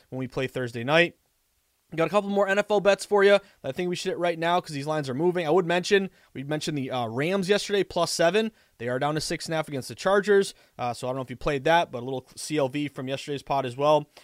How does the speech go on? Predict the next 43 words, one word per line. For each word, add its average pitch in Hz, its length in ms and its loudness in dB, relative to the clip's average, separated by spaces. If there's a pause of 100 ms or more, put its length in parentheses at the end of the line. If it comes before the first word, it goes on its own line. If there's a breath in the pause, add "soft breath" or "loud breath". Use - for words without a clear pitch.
(180 soft breath)
Then 175 80 -4
also 294 240 0
I'll 302 80 2
finish 277 260 -6
up 262 140 2
the 262 60 -8
pod 247 340 8 (280 soft breath)
with 202 160 -8
a 285 100 -2
bowl 220 340 4
game 269 320 -2
for 202 340 4
tomorrow. 170 600 2
One 120 120 0
of 135 60 -6
my 139 100 -4
favorite 247 460 -4
angles 202 500 0 (240 soft breath)
when 151 100 -8
you're 160 100 0
betting 180 360 -2
college 170 280 -2
football 156 180 -4
bowl 143 220 0
games 202 340 -2 (200)
is 131 140 -12
motivation 190 640 0
and 156 100 -6
opt-outs. 139 460 -4
And 131 80 -8
if 123 40 -12
there's 139 180 -8
one 262 180 -2
team 262 320 -2 (180 soft breath)
that's - 160 -10
gonna 208 160 -2
play 208 240 2
hard 202 380 6 (340)
and 139 100 -2
has 156 140 2
nobody 196 300 4
opting 180 340 4
out 220 300 6